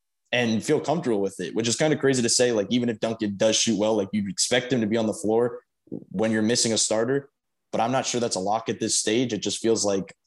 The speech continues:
they can go in so many different directions. I think the question becomes, with Tyler moving down to the bench, you mentioned the rotation. It just feels like they've not really wanted to go ten many,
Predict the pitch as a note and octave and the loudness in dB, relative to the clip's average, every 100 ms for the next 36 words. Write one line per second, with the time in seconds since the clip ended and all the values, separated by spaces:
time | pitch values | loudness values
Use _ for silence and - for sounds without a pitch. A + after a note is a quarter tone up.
0 | - A#2 G2+ A2 A#2 A2+ A2+ G#2+ A2+ A#2+ | -4 -2 0 2 2 2 0 0 0 -2
1 | G2 G#2 A2+ - G#2+ G#2 E3 E3 - D3+ | 0 0 0 0 -2 0 -2 -2 0 0
2 | C3+ B2+ A#2 - A2+ G#2+ G2 - - _ | 2 2 0 0 -2 -2 -2 -6 -12 _
3 | _ _ _ _ F#2 C3 C#3 C#3 D#3 E3 | _ _ _ _ 0 0 2 2 4 4
4 | D3+ C#3 B2+ B2 A2+ A#2+ A#2 - A2 A2+ | 4 4 2 2 0 0 -2 0 -2 0
5 | A#2 A2 G2+ - A#2 - G#2 G#2 - - | 0 0 0 0 0 0 -2 0 -2 0
6 | C3+ A2+ A2 - _ _ _ _ - - | 0 2 0 -2 _ _ _ _ -18 -12
7 | F#2+ C3+ D3 C3+ C#3+ C3+ C#3 G#2 A2 A#2+ | -2 2 2 2 2 2 2 2 0 0
8 | A2+ A2 G#2+ - A2+ A2+ A#2+ C3 - A#2 | -2 -2 -2 0 0 0 -2 -8 -6 -4
9 | A#2+ A2 | 0 0